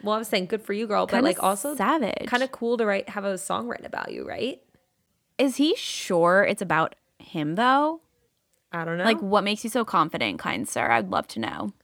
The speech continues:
Speaker 1: Yeah, what makes you confident? Maybe she told him.
Speaker 2: M-, me being skeptical. Oh, maybe. Okay, well,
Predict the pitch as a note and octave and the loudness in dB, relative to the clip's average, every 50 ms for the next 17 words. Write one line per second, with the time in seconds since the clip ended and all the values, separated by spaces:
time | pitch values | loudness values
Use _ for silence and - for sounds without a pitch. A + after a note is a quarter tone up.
0 | _ _ _ _ _ _ _ _ _ _ _ - G#3+ A3+ A3+ G#3 E3+ F3 F3+ G3+ | _ _ _ _ _ _ _ _ _ _ _ -4 -2 0 0 0 0 -2 -2 -4
1 | A3 A3+ - - G3+ - G#3 A3+ G#3 G3+ G3 F3+ - - F3 E3+ F3+ G3 - - | -4 -8 -8 -10 -10 -8 -6 -8 -6 -6 -6 -6 -6 -6 -6 -6 -6 -8 -10 -10
2 | G#3 - F#3 F#3 G#3 - G#3 - - G#3 - _ _ _ _ _ _ _ _ _ | -8 -4 -4 -4 -4 -4 -8 -12 -12 -16 -20 _ _ _ _ _ _ _ _ _
3 | _ - F3+ - G3+ F#3 E3+ - - F#3 F3+ E3+ F#3 F#3 F3+ - - - - - | _ -10 -8 -6 -6 -6 -6 -6 -6 -4 -4 -2 -4 -4 -6 -6 -8 -8 -8 -6
4 | - - - - E3 F#3 - D4 D#4 C#4 C#4 C#4 G#3+ F#3 E3+ F3 F#3+ - - G#4 | -6 -4 -2 -2 0 2 4 4 4 4 4 2 0 -2 -2 -4 -6 -8 -10 -6
5 | - E4 C4+ C4+ B3+ B3 A#3 B3 B3+ | -4 -2 -2 -2 -2 -2 -4 -4 -4